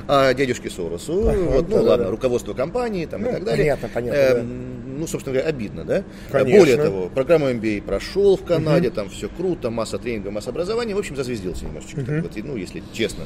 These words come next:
Speaker 2: Ну, понятно,
Speaker 1: С,
Speaker 2: да.
Speaker 1: с сегодняшнего дня понимаю, что
Speaker 2: Ну, что
Speaker 1: зазвездился.
Speaker 2: делать? Все
Speaker 1: Захотелось
Speaker 2: имели
Speaker 1: своё.
Speaker 2: такую, да, да, конечно.
Speaker 1: Захотелось своё. В две тысячи втором году решил заниматься своим консалтингом, создал
Speaker 2: Мгм.
Speaker 1: свою компанию. И где-то так вот полгодика пикировал вниз, вниз, вниз, вниз, вниз,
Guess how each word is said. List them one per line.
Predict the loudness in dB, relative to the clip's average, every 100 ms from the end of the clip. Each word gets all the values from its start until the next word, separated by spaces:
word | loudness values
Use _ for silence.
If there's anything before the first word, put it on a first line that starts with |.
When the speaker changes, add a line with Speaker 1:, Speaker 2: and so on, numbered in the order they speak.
| -6
Speaker 2:
Ну, | -2 -2
понятно, | -2 -4 -4 -4 -2
Speaker 1:
С, |
Speaker 2:
да. | -2 0
Speaker 1:
с |
сегодняшнего | 0 2 2 0 0 -2
дня | -2
понимаю, | -2 -2 -4
что | -2
Speaker 2:
Ну, | 0
что | 2
Speaker 1:
зазвездился. | 4 4 4 2
Speaker 2:
делать? | 0
Все | -4
Speaker 1:
Захотелось | -2 4 6 6
Speaker 2:
имели | 8
Speaker 1:
своё. | 8 6
Speaker 2:
такую, | 2 0
да, | 0 0
да, | 0
конечно. | -2 -2 0
Speaker 1:
Захотелось | -2 -2 -4 -2
своё. | -2 0
В | 0
две | -2
тысячи | -4
втором | -4 -4 -2
году | -2 -2 -4 -10 -8
решил | -2 -2 -2 -4 -4 -8 -10 -6
заниматься | -4 -2 -2 -4
своим | -8 -8
консалтингом, | -8 -2 -2 -2 -6 -6
создал | 0 -2
Speaker 2:
Мгм. | -2
Speaker 1:
свою | -6
компанию. | -6 0 0 2 -4 -6 -14 -8
И | -2 0 0 -2 -2
где-то | -2 -2
так | -6 -4
вот | -6 -6 4
полгодика | 6 6 0 0 -2 -6
пикировал | -6 -10 -6 -2 0 0
вниз, | -2 -4 -4 -6
вниз, | -6 -8 -8
вниз, | -8 -10
вниз, | -8 -10
вниз, | -8 -10